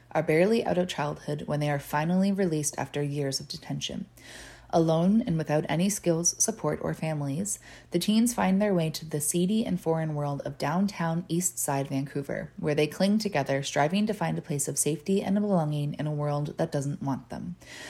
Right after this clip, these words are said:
The paths of the five friends continue to cross and crisscross over the decades as they struggle to overcome, or at least forget, the trauma they endured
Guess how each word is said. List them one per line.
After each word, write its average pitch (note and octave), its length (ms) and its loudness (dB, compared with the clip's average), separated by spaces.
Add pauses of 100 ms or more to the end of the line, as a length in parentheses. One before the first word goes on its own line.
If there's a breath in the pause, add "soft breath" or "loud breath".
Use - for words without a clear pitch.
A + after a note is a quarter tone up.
(280 loud breath)
The F3+ 80 0
paths G#3+ 360 4
of C#4 120 0
the C4+ 80 -2
five F3+ 300 2
friends D#3 340 -2
continue D#3+ 500 -4
to - 140 -12
cross D#3 340 -4
and G3 160 2
crisscross D3+ 540 -4
over D3 180 -2
the G3 80 4
decades C3+ 540 -2
as C#3+ 120 0
they D3+ 80 2
struggle D#3+ 380 0
to - 160 -4
overcome, D#3+ 680 0 (320 loud breath)
or D3+ 120 2
at - 120 4
least D#3 280 0
forget, G3 560 2 (300 loud breath)
the D#3 80 0
trauma D3 340 0
they D#3+ 160 0
endured C3+ 480 -2